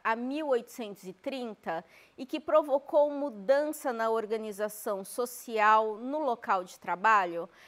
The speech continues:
as pessoas saíram das áreas rurais e começaram a trabalhar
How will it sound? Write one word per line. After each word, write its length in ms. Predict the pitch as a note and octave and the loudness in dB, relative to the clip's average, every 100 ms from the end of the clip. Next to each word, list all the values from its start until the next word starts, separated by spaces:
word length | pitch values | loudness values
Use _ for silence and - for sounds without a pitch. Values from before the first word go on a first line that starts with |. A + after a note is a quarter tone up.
| - | -12
as 160 | - C#4+ | -8 -8
pessoas 840 | - E4 - D#4+ A#3 G3 F#3+ - - | -4 -6 -4 -2 0 0 -2 -6 -16
saíram 800 | - - D4 C#4+ C#4+ E4+ F4+ E4+ | -8 2 4 4 -2 -4 -4 -2
das 240 | C4 A3+ | -2 2
áreas 400 | A3+ G#3 G#3 - | 2 2 -2 -6
rurais 640 | A3+ A#3 G#3 G#3 A3+ - - | -4 2 4 4 0 -8 -14
e 80 | D4+ | -12
começaram 680 | - D#4+ D#4 D#4 E4 E4 D#4+ | -4 -2 -2 -2 -2 0 -2
a 100 | C#4 | -4
trabalhar 680 | C4 A3 G#3 G#3+ A#3+ A#3 | -2 2 2 4 4 4